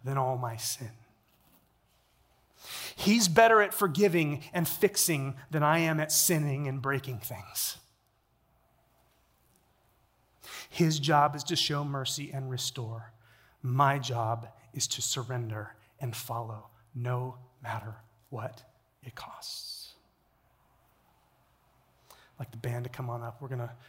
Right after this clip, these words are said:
respond in worship to our great God and Savior, Jesus Christ.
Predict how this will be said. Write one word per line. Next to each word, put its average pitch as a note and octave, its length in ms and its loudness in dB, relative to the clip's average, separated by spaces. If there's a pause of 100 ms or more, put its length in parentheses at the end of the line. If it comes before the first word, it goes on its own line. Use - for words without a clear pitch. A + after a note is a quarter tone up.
(120)
respond B2+ 460 -2
in A#2 160 -6
worship A#2+ 360 -6 (440)
to C#3 160 -4
our B2+ 140 0
great B2 480 -6
God A#2+ 260 -2
and A2 140 -10
Savior, B2 380 -4
Jesus B2+ 360 -8
Christ. - 520 -14